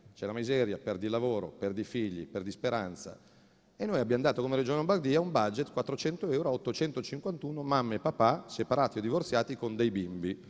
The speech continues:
E abbiamo messo però una norma, noi leghisti brutti e cattivi,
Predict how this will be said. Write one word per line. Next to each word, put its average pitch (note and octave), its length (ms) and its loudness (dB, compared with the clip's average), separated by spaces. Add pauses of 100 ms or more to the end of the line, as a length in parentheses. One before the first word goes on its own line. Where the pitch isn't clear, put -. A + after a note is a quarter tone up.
(600)
E B2+ 100 0
abbiamo D3 240 6
messo C#3 260 2
però D3+ 200 2
una C3+ 160 2
norma, B2+ 680 2
noi A#2 360 0
leghisti G2+ 500 0
brutti A2+ 280 -2
e G2 40 -4
cattivi, C3 720 -4